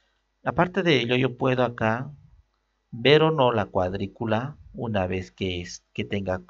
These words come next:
los respectivos bordes. Vamos a ver, ahora sí, estando acá, prácticamente lo que me permitiría sería especificar mejor acá.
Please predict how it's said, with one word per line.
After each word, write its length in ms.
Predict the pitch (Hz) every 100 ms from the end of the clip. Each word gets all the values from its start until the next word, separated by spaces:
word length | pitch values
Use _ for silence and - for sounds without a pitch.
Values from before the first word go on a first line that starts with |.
| -
los 580 | 107 98 90 - - - _ _ _ -
respectivos 800 | 170 - 208 - 110 104 117
bordes. 560 | 151 110 101 95 104 120
Vamos 360 | 104 92 95 -
a 80 |
ver, 300 | 101 120 - - _ _ _ _
ahora 420 | - 98 95 101 143
sí, 400 | - 117 123 - _ _ _ _ _ _ -
estando 460 | 104 - 98 101
acá, 460 | 135 135 113 110 131 _ _ _ _ _ _ _ _ _ -
prácticamente 880 | 131 131 156 165 131 98 - 117 123 _ _ -
lo 120 | 123
que 100 | 139
me 120 | 135
permitiría 920 | 135 131 139 127 135 123 117 113 - _
sería 380 | - 127 110 101
especificar 680 | 101 120 120 151 180 110 92
mejor 400 | 95 92 - 92
acá. 380 | 87 82 80